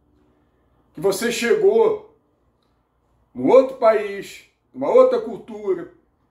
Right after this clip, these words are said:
com time em formação, numa reconstrução de um clube que vinha de uma Série B.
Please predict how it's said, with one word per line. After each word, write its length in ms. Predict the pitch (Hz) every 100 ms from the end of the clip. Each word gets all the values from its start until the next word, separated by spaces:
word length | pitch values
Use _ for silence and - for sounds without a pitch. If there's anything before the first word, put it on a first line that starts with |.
| _ _ _ _ _ _ _ _ - - -
com 160 | - 151
time 280 | - 269 262
em 40 |
formação, 1040 | - 233 220 202 190 - 202 190 185 - _ _ _ _ _ _ _ _ _ -
numa 440 | 180 208 170 -
reconstrução 1300 | - 202 330 - 254 226 262 226 - - 190 226 214 - _ _ _ _ _ _ _ _
de 120 | 127
um 160 | 202 240
clube 600 | - 185 220 240 262 - _ _ _ _ -
que 140 | 226
vinha 380 | 156 170 285 247
de 100 | 180
uma 160 | 165
Série 340 | 135 151 139 110
B. 260 | 95 90